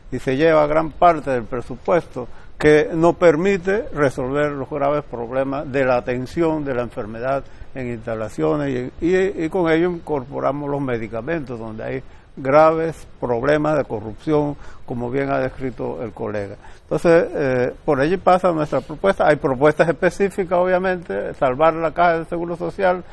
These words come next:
recuperar los dineros robados. Aquí hay trescientos millones que nadie sabe dónde están, ni quién se los llevó, o se oculta más bien, y, eh, no puede seguir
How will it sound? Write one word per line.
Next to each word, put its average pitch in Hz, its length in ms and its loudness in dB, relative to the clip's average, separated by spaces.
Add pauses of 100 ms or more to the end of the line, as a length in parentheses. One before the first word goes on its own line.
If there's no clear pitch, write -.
(180)
recuperar 151 640 4
los 160 180 -2
dineros 156 460 0
robados. 170 480 6
Aquí 165 120 -2
hay 160 80 4
trescientos 165 440 -2
millones 156 420 2
que 143 100 -4
nadie 151 280 0
sabe 160 220 0
dónde 156 280 -4
están, 165 320 -2 (300)
ni 131 100 -4
quién 151 220 0
se 170 80 0
los 160 180 2
llevó, 170 400 0 (320)
o 123 160 -6
se 127 120 -2
oculta 151 500 0
más 147 160 -4
bien, 151 320 -2 (580)
y, 175 120 6
eh, 160 440 4
no 139 160 0
puede 165 300 6
seguir 147 540 2